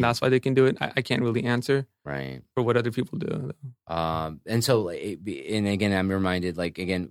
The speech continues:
Speaker 1: in this context, and we've certainly see, you know, we, we've met, like, there's been public cases of this where,
Speaker 2: Mm-hmm.
Speaker 1: again, that have, um, engendered conversations
Speaker 2: Mm-hmm.
Speaker 1: in the community,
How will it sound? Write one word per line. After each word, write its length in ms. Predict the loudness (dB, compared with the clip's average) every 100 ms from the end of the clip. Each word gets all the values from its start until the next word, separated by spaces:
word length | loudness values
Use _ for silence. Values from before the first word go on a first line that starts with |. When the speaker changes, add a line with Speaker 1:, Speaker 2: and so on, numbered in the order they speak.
| -12
Speaker 1:
in 360 | -12 -6 -2
this 180 | 0 -2
context, 560 | -2 -2 -2 -4 -4 -6
and 120 | -6
we've 140 | -4
certainly 340 | -4 -6 -6 -6
see, 400 | -6 -6 -6 -8 -10
you 100 | -8
know, 120 | -6
we, 140 | -8
we've 540 | -8 -6 -6 -6 -10 -6
met, 240 | -4 -4
like, 280 | -6 -8 -8 -4
there's 240 | -4 -2
been 220 | -4 -4
public 340 | -4 -6 -6 -6
cases 440 | -6 -4 -6 -6
of 140 | -6 -4
this 280 | -4 -4
where, 300 | -4 -4 -4
Speaker 2:
Mm-hmm. 100 | -6
Speaker 1:
again, 380 | -8 -6 -6 -8 -14 _ _ -6
that 160 | -2 0
have, 240 | -2 -4 -8 -2 0
um, 180 | 0 -2
engendered 540 | -2 0 0 0 -2 -2
conversations 680 | -4 -2 -2 -2 0 0 -2
Speaker 2:
Mm-hmm. 40 |
Speaker 1:
in 40 | -4
the 60 | -6
community, 560 | -2 0 2 0 -4